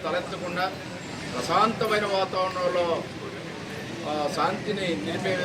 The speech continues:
నిలిపే, నెలకొల్పే విధంగా కొత్తపేట సంక్రాంతి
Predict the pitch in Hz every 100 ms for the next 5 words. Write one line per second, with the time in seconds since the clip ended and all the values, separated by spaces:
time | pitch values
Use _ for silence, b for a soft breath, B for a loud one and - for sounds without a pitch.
0 | 175 165 160 175 165 165 170 190 185 180
1 | 175 175 175 165 - - 180 165 180 170
2 | 170 156 - - 151 160 180 160